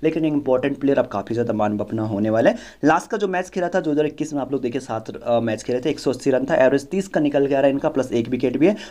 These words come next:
तो आप लोग कह सकते हो कि यहाँ पे जो बॉलिंग भी ये करा रहे हैं अब, और यहाँ पे तीस का इनका एवरेज है दो हज़ार इक्कीस का, तो एक इंपॉर्टेंट पिक आप लोग के लिए हम आप पे मान के बफना आप लोग के लिए यहाँ पे हो जाएंगे। फिर आपको यहाँ पे सुरेश कुमार आपको मिलेंगे, राइट हैंडेड बैट्समैन, लास्ट का जो मैच खेला दो ही रन यहाँ पे बनाए, तो इनको आपको ग्रैंड लीग के ऊपर ट्राई करना है एक आध टीम में,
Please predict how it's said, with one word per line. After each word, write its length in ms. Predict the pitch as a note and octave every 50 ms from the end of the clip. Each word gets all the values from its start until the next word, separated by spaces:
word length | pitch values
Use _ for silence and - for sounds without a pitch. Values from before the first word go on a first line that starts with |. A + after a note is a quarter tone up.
| -
तो 60 | -
आप 100 | C3+ B2
लोग 140 | D3+ D3 -
कह 120 | - B2+ C#3
सकते 240 | - D3+ - -
हो 60 | F3+ F3
कि 80 | F3
यहाँ 180 | E3+ D#3+ D3+ D3
पे 100 | D#3 D3+
जो 100 | D3+ D#3+ D#3+ -
बॉलिंग 320 | - B2 B2+ B2+ C#3+ D3+ C#3+
भी 100 | D3 D3+
ये 60 | D3+
करा 220 | D3 C#3+ C3+ C#3 C#3
रहे 120 | C#3 D3
हैं 80 | D#3+ F3+
अब, 80 | G3 - - - - -
और 140 | - F3+ F3+
यहाँ 140 | F3 F#3+ F#3+
पे 80 | G#3 G3 -
तीस 220 | - A3+ A#3 A#3
का 100 | - G3+
इनका 220 | E3 D3 D3 D#3 C3
एवरेज 200 | C3 C3+ C3+ D3+
है 60 | C#3
दो 100 | C3+ B2+
हज़ार 160 | B2 C3 B2
इक्कीस 240 | B2+ - - C#3 -
का, 80 | -
तो 140 | F3 - G3+
एक 220 | - - G3 G3 F#3
इंपॉर्टेंट 540 | F#3+ F#3+ F#3 - F3 F3+ F3+ - F#3+ F3
पिक 140 | F3 E3+ D#3
आप 180 | C3+ A#2+ A#2+ C3
लोग 100 | B2 A#2+
के 60 | C3
लिए 100 | C3 B2+
हम 120 | A#2+ A#2+
आप 180 | A#2 G#2+ G2+ - -
पे 140 | F#3 A#3 A#3 - - - - -
मान 220 | D#3 D#3 F3+ G3
के 140 | F#3+ F#3+ F3+
बफना 320 | D#3 C3+ A#2 - B2 B2 B2
आप 140 | A2+ - A#2
लोग 100 | G#2 -
के 60 | A#2+
लिए 80 | A#2
यहाँ 100 | G#2+ G#2
पे 60 | D3 C#3+
हो 180 | A#2 G#2 G2
जाएंगे। 340 | F#2 F2 F#2 F#2+ G2 G#2 G2 - - - - - - - -
फिर 80 | - A3+
आपको 200 | A#3+ A3 A#3+ B3
यहाँ 100 | A#3 A3
पे 80 | A#3 A3
सुरेश 340 | - - F3+ F#3 G3+ G#3
कुमार 260 | - F#3+ F#3 F#3 F3+ F3+
आपको 200 | E3+ F3 - E3+
मिलेंगे, 280 | E3 E3 D#3+ D#3+ F3
राइट 200 | - C#3+ C#3+ D3
हैंडेड 200 | D#3 D3 D3 C#3+ C3+
बैट्समैन, 320 | C3+ C3+ C3+ - D#3 D3
लास्ट 200 | C#3 B2 - -
का 60 | D3
जो 60 | C3+
मैच 160 | B2 B2+ B2+ B2
खेला 140 | - C#3 C#3+
दो 120 | C3+ B2+ B2
ही 120 | C3 D3+
रन 140 | C#3+ C3+ C3
यहाँ 140 | B2 A#2 A#2
पे 80 | C3+
बनाए, 240 | B2 B2 B2 B2 C3+
तो 160 | B2+ - B2+
इनको 220 | A#2+ A#2+ A#2 A#2 A#2
आपको 160 | A#2 - A#2+
ग्रैंड 260 | A2+ A2 G#2 G#2 A2
लीग 100 | A#2+ B2
के 60 | - C#3
ऊपर 140 | B2+ C#3
ट्राई 220 | B2+ - B2+ B2+ B2
करना 180 | B2 C3 C3
है 60 | B2+ B2+
एक 80 | -
आध 120 | C3 B2+ B2+
टीम 140 | C3+ C3
में, 120 | C#3+ G#3